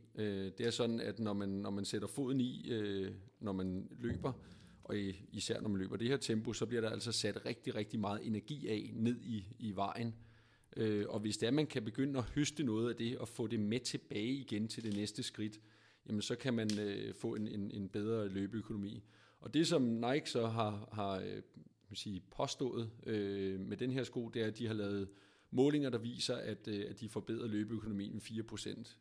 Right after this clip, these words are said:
Øhm, og, øh, og, og det skulle efter sigende være, øh, være, være, være godt nok. Øh, man kan sige, det er jo noget, der er opnået i en, i en, øh, i en,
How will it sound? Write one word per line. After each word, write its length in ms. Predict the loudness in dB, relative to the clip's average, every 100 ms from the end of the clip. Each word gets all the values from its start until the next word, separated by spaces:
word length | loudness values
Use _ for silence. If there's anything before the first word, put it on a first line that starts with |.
| -8
Øhm, 480 | -4 -2 -2 -4 -6 -12 _ _ _ _ _ _ _ _ _ -6
og, 320 | -2 0 -2
øh, 320 | -4 -6 -6 -8
og, 100 | -10 -10
og 140 | -2
det 100 | -2
skulle 180 | 2 2
efter 160 | 2 0
sigende 320 | 2 2 4
være, 400 | 4 2 2 2
øh, 460 | 0 -2 -4 -4 2
være, 200 | 2 2 -2
være, 180 | -2 -2 -4
være 180 | -4 -2
godt 260 | 2 0 2
nok. 260 | -2 -2 -10 -8
Øh, 180 | -4 -2 -2
man 60 | -2
kan 80 |
sige, 160 | -2 -2
det 100 | 2
er 40 |
jo 80 | 2 2
noget, 220 | 2 4
der 100 | 2
er 220 | 2 0
opnået 480 | 4 4 4 2 0
i 160 | 0 0
en, 200 | 0 -2
i 120 | -4
en, 180 | -4 -4
øh, 340 | -6 -6 -8
i 120 | -8 -8
en, 260 | -8 -8